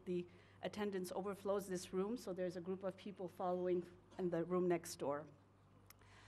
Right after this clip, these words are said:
Um, if you'll allow me, before I hand over the mic to you, I'd like to say a few words to introduce you. Uh, Mister Mansingh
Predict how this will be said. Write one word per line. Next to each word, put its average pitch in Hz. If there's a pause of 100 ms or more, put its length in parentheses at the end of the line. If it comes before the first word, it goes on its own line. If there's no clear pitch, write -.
(640)
Um, 196 (160)
if 240
you'll 240
allow 202
me, 285 (260)
before 214
I 190
hand 202
over 196
the 190
mic 185 (120)
to -
you, 175
I'd 170
like 185
to -
say 185
a 165
few 185
words 180
to 175
introduce 165
you. 330 (2000)
Uh, 202
Mister 254
Mansingh 214